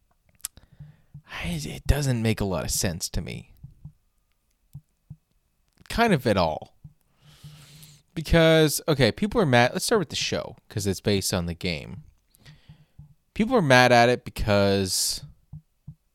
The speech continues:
I think the first thing I heard that people were mad about is they think the kid doesn't look right.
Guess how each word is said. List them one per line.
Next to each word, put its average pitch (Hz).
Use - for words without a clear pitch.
I 113
think -
the 127
first -
thing 110
I 101
heard 101
that 90
people 98
were 92
mad 90
about 87
is 90
they 98
think 131
the 98
kid 101
doesn't 92
look 90
right. 50